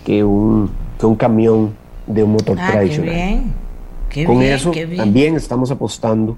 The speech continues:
Speaker 1: también por, por algo que también es una huella nuestra, ¿verdad? El tema de logística. Eh, es muy importante que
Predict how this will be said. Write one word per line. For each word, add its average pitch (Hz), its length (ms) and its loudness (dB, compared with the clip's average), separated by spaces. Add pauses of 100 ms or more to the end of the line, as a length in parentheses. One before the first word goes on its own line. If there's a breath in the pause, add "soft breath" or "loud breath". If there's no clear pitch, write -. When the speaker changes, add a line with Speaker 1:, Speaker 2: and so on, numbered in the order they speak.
Speaker 1:
también 104 360 0
por, 120 160 2
por 120 180 2
algo 135 260 2
que 156 100 -2
también 113 300 2
es 143 100 2
una 143 120 2
huella 131 340 0
nuestra, 160 400 -4
¿verdad? 120 180 2
El 101 280 0
tema 117 260 2
de 123 80 2
logística. - 760 -2 (500 loud breath)
Eh, 139 320 2
es 147 140 4
muy 180 160 6
importante 143 720 0 (120)
que 117 260 0